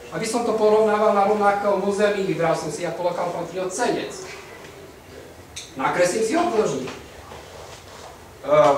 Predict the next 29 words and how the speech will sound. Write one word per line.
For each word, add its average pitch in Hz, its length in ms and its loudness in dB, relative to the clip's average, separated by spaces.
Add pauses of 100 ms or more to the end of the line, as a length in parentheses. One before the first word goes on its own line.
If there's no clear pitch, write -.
(120)
prípadne 190 640 4 (160)
ako 147 240 -2
jeden 180 320 2
z 190 80 -6
portálov, 196 720 4
jediný 180 240 0
z - 160 -6
portálov, 196 480 0
ktoré 202 160 -4
sám 180 320 -2
som 185 160 -6
analyzoval, 180 720 -2
dá 196 160 -2
sa - 160 -8
tam 160 80 -4
napísať - 560 -6 (240)
názov. 165 560 4 (480)
Senec 185 340 0
nepozná, 196 540 2
nič 165 160 -4
Senecký 180 420 -4
nepozná, 175 540 -2
ale 147 160 2
pozná 147 260 0
Bratislavský 127 680 -6
kraj, 175 480 2
respektíve 131 400 -10
Bratislavský 135 600 -6
Slovakia. 143 680 -2